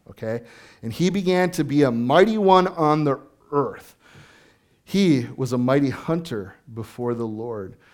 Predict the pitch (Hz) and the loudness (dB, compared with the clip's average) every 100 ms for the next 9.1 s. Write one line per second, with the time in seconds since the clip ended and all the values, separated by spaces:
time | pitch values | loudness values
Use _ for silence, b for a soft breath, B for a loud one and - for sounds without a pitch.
0 | b 117 - 147 147 127 117 104 98 123 | b -10 -4 -2 0 0 0 -4 -8 -8
1 | 113 104 98 95 - 113 107 110 101 101 | -10 -12 -12 -14 -12 -10 -8 -10 -10 -8
2 | 101 92 90 - 98 95 101 131 104 101 | -10 -12 -14 -12 -12 -10 -8 -6 -6 -6
3 | 95 - - 113 107 98 90 - B B | -10 -12 -10 -10 -8 -10 -12 -14 B B
4 | B 135 196 226 226 170 147 127 - - | B 10 12 12 12 6 6 6 2 4
5 | 262 - 254 - - B B B - 185 | 4 4 2 -2 -6 B B B 6 8
6 | 180 165 190 196 170 135 135 139 143 165 | 8 6 8 10 8 6 2 2 2 6
7 | 196 196 160 139 127 123 127 180 175 143 | 8 10 8 8 4 0 6 6 6 4
8 | 180 156 139 - 147 147 135 135 135 107 | 2 2 0 0 2 2 2 2 2 0